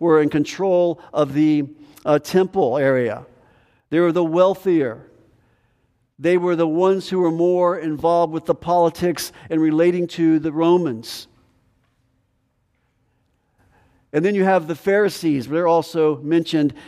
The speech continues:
down in verse, uh, twenty-four. They're also part of this party. The Pharisees would be your more religious conservatives. They were the ones who were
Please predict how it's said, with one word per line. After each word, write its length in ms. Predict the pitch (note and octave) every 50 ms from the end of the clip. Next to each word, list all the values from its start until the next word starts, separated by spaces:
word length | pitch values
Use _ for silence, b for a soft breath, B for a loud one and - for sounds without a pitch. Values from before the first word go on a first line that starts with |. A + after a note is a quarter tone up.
| B B -
down 260 | - D#3 E3 E3+ E3
in 160 | D#3+ D3+ D3
verse, 420 | C3+ C3 D#3 D#3+ D#3+ D3 D#3+ - -
uh, 300 | D#3 D3 C#3+ C3+ C3+ C3 B2 - - - - _ _ _ _ _ _ _ _ _ _ - - - -
twenty-four. 580 | - D3+ F3 E3+ E3 D3 - F3+ F3+ D#3+ C#3+ C3+
They're 160 | C3+ D#3 E3+
also 380 | E3 E3+ F3 E3+ - - F3+ D#3
part 300 | C#3+ - F3 D#3+ D#3+ D#3
of 140 | D3+ C3+ C3
this 260 | D3+ D3+ C#3+ - B B B B B B -
party. 500 | - E3+ E3+ E3+ D#3+ D3+ C3 A#2 A#2+ C3 - b b b b b b b b b b b b b b b b b b
The 100 | - E3
Pharisees 580 | - - F#3 F#3+ G3 F#3 F#3 - F#3 F#3 D#3 E3
would 120 | E3+ D3+
be 100 | E3+ F#3
your 160 | F3 E3+ E3+
more 400 | D#3+ E3+ E3+ E3+ E3+ E3 D#3+ - -
religious 540 | D#3 D#3+ E3 D#3 E3 E3+ D#3+ E3 F3 D3+ -
conservatives. 1080 | - - F3+ E3 - - G#3 G#3 G3 F3+ E3+ - - D#3+ C3+ A2 A2 - - - - - _ _ _ _ _ _ _ B B B B B B B B B B B B -
They 160 | C3+ D#3+ F#3
were 100 | F#3 F3
the 100 | E3+ F3
ones 480 | D#3+ E3 E3+ E3+ E3+ E3+ F3+ E3 - - - -
who 180 | - F3 E3+ E3
were 320 | D#3 D#3 D#3 D3+ D3 D3